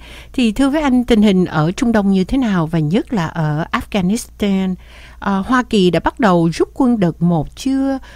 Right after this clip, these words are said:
Rồi cái phản ứng từ Quốc hội Hoa Kỳ, ờ, với, ờ, ừm, những gì đang xảy ra ở Afghanistan như thế nào?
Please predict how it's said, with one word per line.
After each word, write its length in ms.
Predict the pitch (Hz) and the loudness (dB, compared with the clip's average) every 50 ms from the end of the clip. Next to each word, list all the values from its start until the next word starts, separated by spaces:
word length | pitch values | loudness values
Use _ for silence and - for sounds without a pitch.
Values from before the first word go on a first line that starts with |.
| - - - - - | -20 -20 -20 -20 -10
Rồi 280 | - 196 196 180 160 | -4 -2 0 0 0
cái 160 | 156 - 294 - | 0 -2 -6 -4
phản 220 | - 220 156 190 - | -4 -6 -6 -4 -4
ứng 320 | 220 226 240 311 403 403 359 - | -2 0 0 0 0 -2 -2 0
từ 240 | 214 196 185 156 143 - | 2 2 2 0 -2 -2
Quốc 160 | - 339 - | -4 -6 -4
hội 280 | - - 175 151 139 - | -2 -2 -2 -2 -2 -4
Hoa 240 | 175 - 214 208 208 - | -6 -6 -4 -6 -6 -4
Kỳ, 420 | - 196 185 175 160 151 147 151 - - - - - | -2 -2 0 0 0 0 -2 -4 -8 -14 -20 -20 -10
ờ, 320 | - 160 147 143 139 131 143 | -8 -6 -4 -4 -6 -6 -6
với, 440 | 151 156 151 143 156 185 220 269 302 294 | -6 -6 -4 -4 -4 -4 -4 -6 -6 -6
ờ, 180 | 196 170 160 160 - - | -4 -4 -4 -6 -6 -6
ừm, 540 | 180 175 175 165 160 156 156 156 156 156 151 | -4 -2 -2 -2 -4 -4 -4 -4 -6 -6 -6
những 300 | 156 151 147 156 190 220 | -6 -6 -6 -6 -4 -2
gì 120 | 233 170 | -2 -2
đang 140 | - 147 156 | -2 -2 -6
xảy 220 | - - - - | -6 -6 -8 -8
ra 120 | - - 196 | -8 -8 -8
ở 220 | - - - 190 | -8 -6 -8 -8
Afghanistan 500 | - - 202 165 180 - - - 202 165 | -8 -6 -6 -6 -6 -6 -6 -4 -4 -2
như 200 | 165 165 156 165 | -2 -2 -2 -4
thế 140 | - - 220 | -4 -4 -4
nào? 220 | 226 196 160 151 | -4 -2 -4 -4